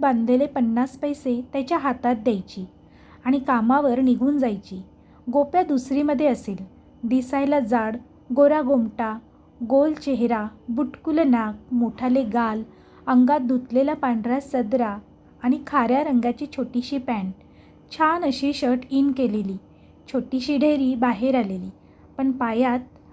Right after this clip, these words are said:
आणि पायात तीस रुपयाची पॅरेगॉनची चप्पल. तो दिसायला असा होता की रोज त्याचे गाल कोणी ना कोणीतरी ओढत असायचे, अक्षरशः त्याला रडवून सोडायचे.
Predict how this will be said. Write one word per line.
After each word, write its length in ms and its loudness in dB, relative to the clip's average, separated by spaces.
आणि 120 0
पायात 460 0
तीस 260 -2
रुपयाची 560 0
पॅरेगॉनची 680 -2
चप्पल. 480 -8
तो 80 0
दिसायला 560 2
असा 240 0
होता 440 -2
की 100 -2
रोज 320 2
त्याचे 380 -4
गाल 320 -2
कोणी 420 0
ना 100 -2
कोणीतरी 400 0
ओढत 300 0
असायचे, 500 -8
अक्षरशः 560 -2
त्याला 240 0
रडवून 320 2
सोडायचे. 540 -6